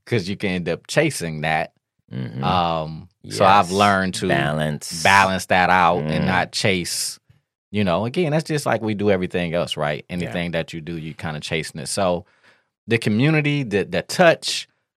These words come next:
Speaker 1: d-, dude, if you go to Tokyo,
Speaker 2: Mm-hmm.
Speaker 1: what's happening in Japan, well, they're, they're making places that you pay to go and get hugs or touched
Speaker 2: Hmm.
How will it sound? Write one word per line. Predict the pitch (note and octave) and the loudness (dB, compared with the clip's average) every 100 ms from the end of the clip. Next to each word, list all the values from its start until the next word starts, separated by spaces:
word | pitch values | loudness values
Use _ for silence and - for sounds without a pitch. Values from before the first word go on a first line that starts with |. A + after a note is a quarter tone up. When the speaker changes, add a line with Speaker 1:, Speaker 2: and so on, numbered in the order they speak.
| _ _ _ _ _ _ _ A#2+ | _ _ _ _ _ _ _ -14
Speaker 1:
d-, | A2+ - - | -8 -10 -6
dude, | C#3 F3 B2 | 4 4 4
if | A#2 | 0
you | F#3 | 0
go | G3+ | 2
to | F3+ | 2
Tokyo, | D#3+ D3 E3+ F3+ F3+ F3+ F3+ F#3 _ - | 2 2 2 0 -2 0 -2 -8 _ -10
Speaker 2:
Mm-hmm. | D3+ C3+ D#2+ F#2+ | -10 -8 -10 -2
Speaker 1:
what's | C3+ C3+ | 0 2
happening | D#3+ C#3+ D3+ C#3 | 2 0 -2 -4
in | A#2+ | -2
Japan, | G#2 - B2+ C3+ D3+ D#3+ D#3 _ _ _ | -4 -4 -2 -2 -2 -6 -10 _ _ _
well, | A#2 G#2+ D#2+ _ - | -4 -4 -4 _ -4
they're, | C3 F3 | 0 0
they're | - C#3+ D#3+ | 0 -2 -2
making | A#2+ B2 C#3+ C#3+ A2+ F#2+ F2 F#2 _ | -2 0 -2 -2 -4 -4 -4 -8 _
places | - C#3 D#3 - F#2 E2+ - - _ _ _ | -4 -2 -2 -4 -6 -6 -8 -16 _ _ _
that | A2 F2+ | -2 -2
you | G2+ G#2+ | -2 -6
pay | - C3 A2 F2 | 0 2 2 -2
to | - | -8
go | F2 F#2 F#2 | -4 -2 -2
and | D#2+ | -4
get | E2+ | -8
hugs | - G#2+ G2+ F#2+ F#2 - | -4 -2 0 0 -4 -8
or | F2+ D#2 | -8 -8
touched | - - - - - _ _ - | -6 -6 -6 -14 -18 _ _ -6
Speaker 2:
Hmm. | F#2+ C#2 | -4 -4